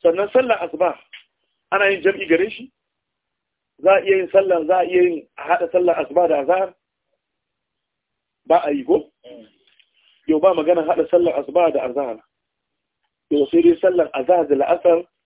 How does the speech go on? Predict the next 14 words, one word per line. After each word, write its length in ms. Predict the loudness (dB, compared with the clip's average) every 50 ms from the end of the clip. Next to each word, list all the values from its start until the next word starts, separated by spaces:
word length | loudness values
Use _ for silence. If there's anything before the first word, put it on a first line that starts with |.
| _ _ _ _ _ _ _ -2
magariba 440 | -2 0 0 2 2 4 4 4 2
da 60 | 2
isha'i. 460 | -2 -6 -4 -4 -4 -4 -4 -6 _ _ _ _ _ _ _
Shi 160 | -6 -2 0
azhar 320 | 0 2 2 2 0 0 2 0
sai 100 | 4 4
dai 100 | 4 4
a 100 | 4 2
yi 100 | 0 0
shi, 100 | -2 -8 -10 -12 -10
shi 20 |
kaɗai. 360 | -10 -4 -2 -2 -4 -4 -8 _ _ _ _ _ _ _ _ _ _ _ _ _ _ _ _ _ _ _ _
Kaga 200 | 0 2 2 2
wannan 480 | 0 -2 -2 -2 -2 -2 -2 -2 -4 -8